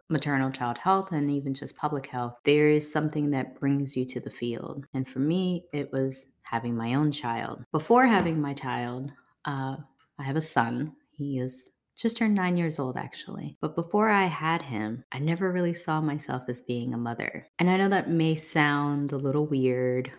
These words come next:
So for me, my story began immigrating here to the United States, being the oldest of eventually three siblings, but being the oldest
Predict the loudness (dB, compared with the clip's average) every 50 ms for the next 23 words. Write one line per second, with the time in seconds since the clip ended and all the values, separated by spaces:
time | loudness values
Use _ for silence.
0 | -20 _ _ -10 -10 -10 -6 -2 0 0 2 2 4 4 4 4 2 2 2 0
1 | -2 -4 -8 -18 _ _ 4 4 4 4 2 0 -2 0 0 2 2 0 0 -2
2 | -4 -4 -4 -4 -4 -4 -4 -6 -6 -6 -8 -10 -14 _ _ _ _ _ _ _
3 | _ _ -2 0 2 2 2 2 2 2 2 2 2 0 0 0 0 -2 -2 -2
4 | -2 -4 -4 -2 -2 -2 -2 0 0 0 0 -2 -4 -4 -2 -2 0 0 -2 -6
5 | -12 -18 -20 _ _ _ _ -20 -20 -20 _ _ _ _ 0 2 2 2 0 -2
6 | -2 -2 -2 -2 -2 -2 -4 -4 -4 -4 -4 -2 -2 -2 -6 -12 _ _ _ _
7 | _ _ _ _ _ _ _ _ _ -4 2 4 4 4 4 2 0 0 0 0
8 | 0 0 0 0 -2 -2 -4 -4 -4 -4 -6 -6 -8 -8 -10 -12 -14 -20 _ _
9 | _ _ _ -20 -20 -20 -20 -20 -20 _ _ _ _ _ _ -2 -2 -2 -2 -14
10 | _ _ _ _ _ _ 0 0 0 0 0 0 2 2 2 2 0 0 -4 -8
11 | -8 -12 -16 -18